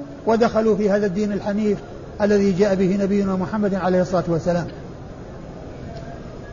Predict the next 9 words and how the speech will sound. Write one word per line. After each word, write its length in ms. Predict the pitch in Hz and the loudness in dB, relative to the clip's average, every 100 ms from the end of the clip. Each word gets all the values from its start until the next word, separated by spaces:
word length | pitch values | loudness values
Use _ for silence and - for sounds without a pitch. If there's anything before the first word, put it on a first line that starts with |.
| - - - - - - - - - - - - - - - - - - - | -14 -14 -12 -12 -14 -14 -14 -14 -14 -14 -14 -14 -12 -12 -12 -12 -14 -12 4
فالحديث 2250 | 196 202 190 175 175 - - 247 220 196 196 196 190 190 180 190 180 165 185 254 254 - - - - - - | 6 8 6 4 0 -8 -10 -2 0 2 2 0 0 0 2 0 0 2 4 6 6 4 -2 -12 -14 -12 2
واضح 400 | 214 269 233 - | 6 6 6 0
الدلالة 720 | 196 202 233 220 190 185 190 - 170 | 2 4 6 4 4 2 0 -2 -6
على 360 | 160 208 202 190 | 0 4 4 2
تحريم 600 | 180 160 220 208 190 190 190 | 0 2 2 2 0 -2 -2
الدم 500 | 160 165 220 208 220 - - - - - - - - - - | 0 2 4 4 2 -4 -14 -16 -16 -16 -16 -16 -16 -16 -2
لمن 280 | 180 214 202 | 2 4 4
كان 340 | 175 214 196 | 4 4 4
مسلما 520 | 214 - 226 254 262 | 2 2 4 4 4